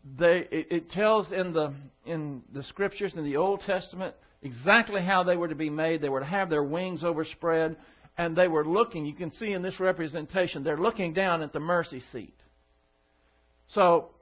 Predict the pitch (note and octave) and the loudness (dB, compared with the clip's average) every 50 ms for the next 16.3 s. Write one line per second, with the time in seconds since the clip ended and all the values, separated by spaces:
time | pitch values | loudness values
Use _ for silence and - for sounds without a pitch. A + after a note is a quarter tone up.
0 | _ _ _ _ _ _ _ _ _ _ _ _ _ _ _ _ _ _ _ _ | _ _ _ _ _ _ _ _ _ _ _ _ _ _ _ _ _ _ _ _
1 | _ _ _ - D3+ G#3 A3 G3+ F#3 G3+ - - F#3 F#3+ F#3+ F3+ F#3 F3+ E3 D3+ | _ _ _ 0 4 4 4 4 2 0 -2 0 2 2 2 2 2 0 -2 -2
2 | D#3 F#3 G3 F#3 - D3 A2 A2 A2 C3 - _ _ _ _ _ _ _ _ _ | -2 -2 -2 -4 -4 -8 -12 -14 -16 -20 -20 _ _ _ _ _ _ _ _ _
3 | _ _ _ _ _ _ _ _ _ _ _ - D#3 E3+ E3+ F3+ E3+ - G3 A3+ | _ _ _ _ _ _ _ _ _ _ _ -4 -2 -2 -2 -4 -4 -2 0 0
4 | B3 A3 G3+ G3+ - - G#3+ A3 A#3 A3 E3+ E3+ - D3 D#3+ E3 D#3+ D3+ D3+ D3 | 0 0 -2 -2 -2 -4 -2 -2 -2 -2 -4 -4 -4 -4 -4 -4 -4 -6 -8 -8
5 | - - - G#3 G#3 G3+ G3+ G3 G3 G3 G3 F3 - _ _ _ _ - C#3+ D3 | -10 -8 -6 -4 -4 -4 -6 -8 -10 -12 -14 -14 -18 _ _ _ _ -4 -4 -4
6 | C#3 - B2 - - D3 - D#3+ D3 D3+ E3+ F#3+ G#3+ G3 F3 E3+ E3 D#3+ D#3 D3+ | -4 -6 -8 -8 -8 -8 -6 -6 -4 -2 0 0 0 2 2 2 2 2 2 0
7 | D3+ D#3 C3 C3+ C3+ F3+ F#3 F#3+ F#3 F3 D#3+ C#3+ C3+ - - - D3 C#3+ C3+ B2 | -2 -6 -6 -4 -2 -2 -2 -2 -2 -4 -8 -10 -10 -10 -8 -4 -4 -4 -4 -4
8 | B2+ D3 D#3+ F#3 F#3 F3 E3+ D3+ - D3 - - - G3 F#3+ D#3 B2 B2+ D3+ E3+ | -2 -2 0 0 0 -2 -4 -6 -8 -10 -12 -8 -4 -2 0 0 2 0 0 -2
9 | G3 - A#2 A#2 A#2+ E3+ F3 F3+ F3 C#3 D3 C#3+ - - G#3+ G#3 F3 C3 B2 D3 | -4 -8 -10 -4 0 0 2 2 0 0 -2 -4 -4 -2 -2 -2 -2 -2 -4 -6
10 | G3 - - _ _ _ _ _ _ _ _ _ - B2 C3 F3 A3+ C4+ C#4 C4 | -8 -10 -14 _ _ _ _ _ _ _ _ _ -12 2 6 6 6 6 6 4
11 | A#3+ A#3+ A#3 A3+ A3 G3+ F#3+ F3+ G#3 A3 G#3 F3 D3+ E3 F#3 D#3 D3+ C3+ C#3 F#3+ | 4 4 6 4 4 2 0 -2 0 0 2 4 4 2 2 0 -2 -2 0 -2
12 | G3+ G#3+ G3+ - - G3+ G3 F#3+ F3 - - D#3+ D3+ D3 F3 F#3 F#3 F3+ F3+ E3+ | -2 -2 -2 -4 -4 -4 -4 -4 -6 -8 -8 -8 -6 0 2 2 2 2 2 0
13 | F3+ F3 F#3 F#3 F3+ F3 - _ _ _ - - A3 G#3 F#3 D#3 E3+ E3 - - | -2 -2 -2 -4 -8 -12 -16 _ _ _ -4 0 0 0 2 2 2 2 2 2
14 | - A3+ A#3 A3+ A#3 A3+ A3+ G#3 G#3 F#3+ - F3+ G#3 F#3 D3+ C3 A#2+ - E3+ G#3 | 4 6 6 6 6 4 2 0 0 0 0 0 0 0 0 -4 -6 -6 -6 -4
15 | G3 F#3 E3+ C3 D3+ F3+ F3+ - - G#3 A#3 C#4+ D#4+ D#4 C#4+ B3+ A3 F3 C#3+ D3 | -2 -2 -2 -2 -6 -8 -4 2 6 8 10 10 8 8 6 2 0 0 0 -2
16 | C#3 B2+ B2 B2 C#3 E3 | -2 -2 -4 -6 -8 -10